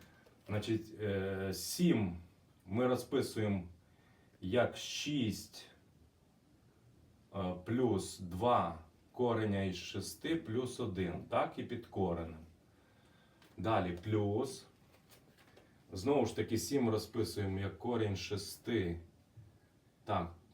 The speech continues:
тут корінь із шести у квадраті, тут квадрат.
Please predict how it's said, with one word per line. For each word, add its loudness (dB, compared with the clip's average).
тут -6
корінь 2
із 0
шести -4
у -4
квадраті, -4
тут -8
квадрат. -2